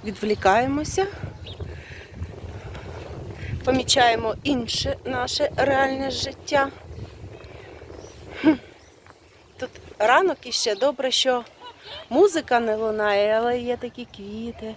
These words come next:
М, які аромати. Повітря неймовірне,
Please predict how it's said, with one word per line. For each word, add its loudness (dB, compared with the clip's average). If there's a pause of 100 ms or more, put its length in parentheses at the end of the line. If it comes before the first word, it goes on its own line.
(1000)
М, 2
які 0
аромати. 2 (1900)
Повітря 8 (120)
неймовірне, 2